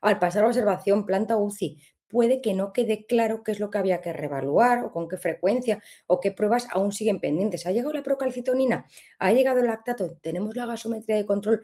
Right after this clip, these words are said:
tras la ventilación mecánica no invasiva que le hemos ido poniendo ya en urgencias? Entonces, un ejemplo típico, el paciente que viene con disnea mejora un poquito con, un poquito con el tratamiento,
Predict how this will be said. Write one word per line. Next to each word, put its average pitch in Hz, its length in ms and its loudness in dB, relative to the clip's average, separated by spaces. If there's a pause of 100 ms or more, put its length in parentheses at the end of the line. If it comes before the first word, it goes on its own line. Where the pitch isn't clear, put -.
(240)
tras 202 140 2
la 196 80 2
ventilación 185 520 0
mecánica 208 480 0
no 202 60 -2
invasiva 202 480 -2
que 185 80 -6
le 180 60 0
hemos 185 220 -6
ido 202 120 0
poniendo 190 240 -2
ya 190 80 0
en 190 140 0
urgencias? - 800 -4 (520)
Entonces, 190 460 0
un 233 140 0
ejemplo 226 320 0
típico, 147 440 -2
el 151 80 0
paciente 170 400 0
que 170 120 -4
viene 202 180 0
con 202 140 2
disnea 240 460 0 (320)
mejora 202 340 4
un 190 80 2
poquito 233 240 2
con, 226 200 2
un 220 120 0
poquito 220 320 -6
con 160 120 0
el 156 80 -2
tratamiento, 202 680 2